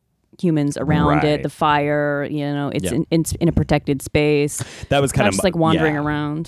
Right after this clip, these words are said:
Speaker 2: That was the, sort of the point I made to Jeffrey. I'm like, Well, it's not as if we're you know,
Speaker 1: We're not defenseless.
Speaker 2: worms. Yeah,
Speaker 1: Cer-,
Speaker 2: yeah.
Speaker 1: certainly look at the world.
Speaker 2: So that, yeah, that makes sense. But anyway, so the point was, yeah, it was, we just had this whole conversation. It's just funny that this comes up 'cause that was,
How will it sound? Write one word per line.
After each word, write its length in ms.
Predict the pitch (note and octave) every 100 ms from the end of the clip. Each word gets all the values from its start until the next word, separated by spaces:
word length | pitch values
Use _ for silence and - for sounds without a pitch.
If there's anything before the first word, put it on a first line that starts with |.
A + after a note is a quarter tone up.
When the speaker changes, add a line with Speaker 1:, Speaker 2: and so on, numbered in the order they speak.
| -
Speaker 2:
That 180 | B2+ A#2+
was 180 | B2 G#2
the, 120 | G#2 -
sort 240 | B2 A2
of 60 | E2+
the 60 |
point 160 | F2+ E2+
I 40 | D2+
made 120 | C#2+
to 60 | C#2
Jeffrey. 340 | D#2 - C#2
I'm 120 | C#2+
like, 120 | D#2 F#2+
Well, 120 | F2
it's 120 | -
not 200 | G2 -
as 140 | D2
if 120 | D2+ -
we're 240 | C#2+ C2 - _ _ _ _ _ -
you 160 | F#2
know, 180 | C#2 B1+
Speaker 1:
We're 60 | G#3+
not 120 | A3+
defenseless. 500 | F3+ E3+ F#2+ F#2 D#2
Speaker 2:
worms. 280 | C#2 C#2+ -
Yeah, 280 | G2 F2 D#2+
Speaker 1:
Cer-, 60 | D#2+
Speaker 2:
yeah. 140 | D2+
Speaker 1:
certainly 240 | - - D3+
look 160 | D#3+
at 40 | E3
the 60 |
world. 400 | D3 D#3+ C#3+ D3 -
Speaker 2:
So 120 | -
that, 260 | D#3+ A2+ E2+
yeah, 280 | F2 C2+ D2
that 160 | F#2+ E2+
makes 160 | D2+ -
sense. 240 | C#2+ C#2
But 140 | D3 D#3+
anyway, 220 | G#2+ F2
so 100 | G2
the 80 | -
point 220 | G2 D2
was, 240 | C#2 C#2
yeah, 160 | D2+ C2
it 100 | D2+
was, 300 | D2+ C#2+ - - E2
we 140 | F2
just 160 | F#2+ G2+
had 140 | F#2
this 120 | E2
whole 140 | E2 E2+
conversation. 540 | E2 D#2 D2+ D2+ D#2
It's 60 | D#2
just 140 | E2+ -
funny 180 | D#2+
that 180 | C#2+ D#2
this 120 | D2
comes 220 | - D2+ D2
up 140 | C#2
'cause 140 | D2+ D2
that 140 | C#2+
was, 300 | C#2 C#2